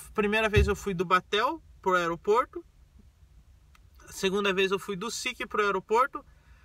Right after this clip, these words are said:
Ah, tive muita sorte, quando eu tava deixando a menina no embarque, no desembarque já me chamaram e eu voltei pro centro.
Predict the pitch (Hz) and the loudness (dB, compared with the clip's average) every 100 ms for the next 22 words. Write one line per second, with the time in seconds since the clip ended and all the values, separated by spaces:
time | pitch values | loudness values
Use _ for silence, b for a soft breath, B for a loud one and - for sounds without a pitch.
0 | b 190 214 208 - 240 214 214 285 311 | b 0 0 0 -2 -2 -2 -2 -2 -2
1 | 269 247 247 - 247 226 233 240 233 226 | 0 2 2 0 -4 -2 0 0 -2 -6
2 | 233 220 208 202 202 196 220 196 202 220 | -6 -4 -4 -4 -4 -4 -2 0 0 0
3 | 220 220 208 208 180 196 - 190 185 - | -6 -6 -4 2 2 2 -2 -6 -6 -2
4 | 175 185 208 180 196 185 190 185 165 180 | 2 4 2 0 0 2 -2 -4 -6 -6
5 | - 226 254 | -4 -4 -4